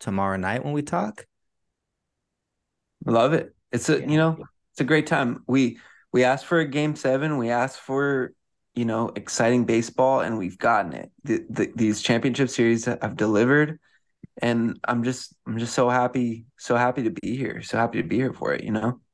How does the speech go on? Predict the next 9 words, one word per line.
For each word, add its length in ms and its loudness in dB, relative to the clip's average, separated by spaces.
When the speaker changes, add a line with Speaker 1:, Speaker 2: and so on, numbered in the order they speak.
Speaker 1:
Before 380 0
we 140 2
go, 240 0
is 120 -2
Marissa 400 -2
still 220 -2
there? 220 -2
Speaker 2:
She 180 4
is. 320 0